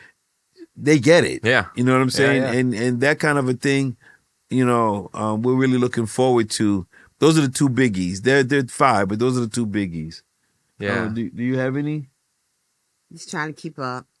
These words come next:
Speaker 3: I'm just trying to keep up.
Speaker 1: <laughs>
Speaker 2: I think it's great that
Speaker 3: So much goes on, yeah.
Speaker 2: with the educate-, like, having, being able to go into schools, like, I,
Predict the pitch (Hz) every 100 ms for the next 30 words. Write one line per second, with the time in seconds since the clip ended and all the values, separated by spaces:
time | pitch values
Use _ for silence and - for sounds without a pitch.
0 | _ 139 175 - 131 127 165 175 127 143
1 | 151 156 143 139 - - 113 - - 123
2 | 151 147 - - 107 101 101 95 90 170
3 | 160 - 147 143 147 147 135 139 135 139
4 | 139 135 135 107 104 101 80 98 98 104
5 | 101 95 95 104 104 98 95 _ 110 110
6 | 104 98 101 98 92 - - 107 101 95
7 | 92 85 - _ - 113